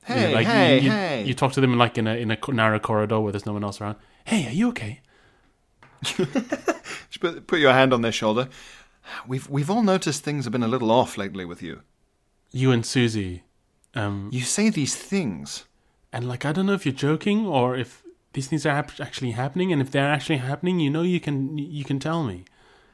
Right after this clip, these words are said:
Speaker 2: You know that it's, it's not, it's not normal.
Speaker 1: It's not okay if she's saying stuff like that to you. And, uh,
Speaker 2: Did
Speaker 1: it's
Speaker 2: she
Speaker 1: not
Speaker 2: say that to you? <laughs> Did she make you put up that poster? Is it wine o'clock often?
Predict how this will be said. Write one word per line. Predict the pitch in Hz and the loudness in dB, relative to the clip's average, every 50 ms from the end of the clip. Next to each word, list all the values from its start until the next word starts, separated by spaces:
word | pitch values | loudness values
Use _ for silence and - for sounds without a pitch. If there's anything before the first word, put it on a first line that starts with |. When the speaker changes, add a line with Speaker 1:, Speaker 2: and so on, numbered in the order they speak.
| _ _ - | _ _ -4
Speaker 2:
You | 131 139 151 | -2 0 2
know | 156 196 247 | 4 4 4
that | 233 190 147 | 6 6 4
it's, | 139 135 - - | 4 2 0 -4
it's | 127 - 147 123 - - | -4 -4 -6 -8 -4 -2
not, | 131 131 143 135 - | -2 0 0 0 -2
it's | 135 123 - - - | -4 -6 -6 -4 0
not | 127 139 165 165 165 - - - - - _ _ _ _ | 2 2 4 2 0 -2 -6 -10 -12 -12 _ _ _ _
normal. | 123 135 160 190 165 113 92 73 - - _ _ _ _ _ _ _ _ _ _ _ _ _ | 2 6 8 8 8 6 4 -4 -12 -18 _ _ _ _ _ _ _ _ _ _ _ _ _
Speaker 1:
It's | - 123 131 | -6 -4 0
not | - 220 240 226 | 2 2 2 0
okay | - - 214 240 247 | 0 0 2 2 2
if | - - | 2 0
she's | 151 135 - | -2 -2 2
saying | 175 190 220 214 | 2 2 2 2
stuff | - 175 143 - - - | 0 -2 -2 -2 -6 -8
like | 123 110 107 92 | -6 -4 -4 -4
that | 110 98 95 - - _ _ _ _ | -4 -6 -6 -8 -14 _ _ _ _
to | - - 117 | -6 -4 -4
you. | 110 98 87 90 92 _ _ _ _ _ _ _ | -4 -4 -6 -10 -16 _ _ _ _ _ _ _
And, | 123 139 143 | -6 -6 -6
uh, | - - | -10 -16
Speaker 2:
Did | - - 139 | -10 -8 -4
Speaker 1:
it's | - - | -2 0
Speaker 2:
she | 254 262 | 2 4
Speaker 1:
not | 196 196 | 4 4
Speaker 2:
say | 208 208 | 4 4
that | 220 220 214 | 2 0 -2
to | - 175 | -4 -6
you? | 196 233 - - _ _ _ _ _ _ _ | -6 -6 -8 -12 _ _ _ _ _ _ _
<laughs> | - - - - - - - - - - _ - - - _ _ - _ _ _ _ _ _ _ _ _ _ _ _ _ _ _ _ _ _ _ - _ _ _ - - - - - - - - - | -6 -6 -6 -6 -6 -14 -18 -18 -20 -8 _ -8 -8 -8 _ _ -20 _ _ _ _ _ _ _ _ _ _ _ _ _ _ _ _ _ _ _ -20 _ _ _ -14 -12 -12 -12 -14 -18 -20 -6 -2
Did | - - - | 0 2 4
she | - 294 | 6 8
make | 220 185 214 214 | 8 8 8 6
you | - 202 | 4 2
put | - - 180 | 2 2 0
up | 180 - | 2 2
that | 175 175 - | 2 0 2
poster? | - 160 160 160 - 190 - _ _ _ - - - - - - _ _ _ - _ _ _ _ _ _ _ _ _ _ 302 302 _ _ 294 294 _ _ _ 285 269 _ _ _ _ _ _ _ _ _ _ - - - 277 - - _ - _ _ _ _ _ _ _ - 277 | 2 0 0 0 -6 -12 -12 _ _ _ -12 -12 -12 -12 -12 -16 _ _ _ -20 _ _ _ _ _ _ _ _ _ _ -20 _ _ _ -20 -20 _ _ _ -20 -20 _ _ _ _ _ _ _ _ _ _ -20 -20 -20 -20 -20 -20 _ -20 _ _ _ _ _ _ _ -10 -8
Is | - 120 - | -2 4 6
it | 311 - 135 | 6 8 8
wine | 139 147 147 143 | 8 8 8 6
o'clock | 139 - 147 147 139 135 - | 4 4 4 4 4 6 6
often? | 156 139 - - 92 92 107 | 4 4 4 2 -4 -6 -6